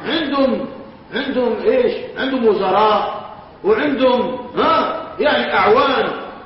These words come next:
وعندهم مساعدين، عندهم مقربين، فأنت إذا أردت أن يقضي لك الملك مثلًا قضية، لابد أنك تتعلق بواحد من، من أحباء الملك ومن أخصائي الملك وممن يدخلون ويخصون به،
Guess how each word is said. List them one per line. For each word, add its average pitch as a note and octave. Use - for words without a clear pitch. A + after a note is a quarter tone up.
وعندهم B3+
مساعدين، A3+
عندهم C4
مقربين، A3
فأنت D4
إذا C4
أردت C#4
أن C4+
يقضي B3
لك B3+
الملك A#3+
مثلًا A#3+
قضية، B3+
لابد A#3+
أنك C#4
تتعلق C4+
بواحد C4
من، B3
من C4
أحباء C#4
الملك B3+
ومن C4+
أخصائي C4+
الملك C4
وممن C4+
يدخلون C#4
ويخصون D4
به، -